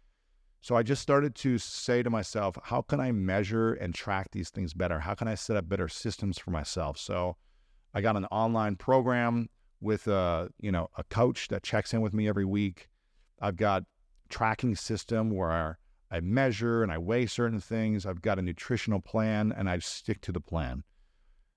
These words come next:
And that has allowed me to feel more in control.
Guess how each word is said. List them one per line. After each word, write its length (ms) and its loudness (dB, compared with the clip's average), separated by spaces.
And 240 0
that 200 6
has 200 2
allowed 380 2
me 180 0
to 680 -2
feel 300 4
more 380 2
in 180 2
control. 720 -4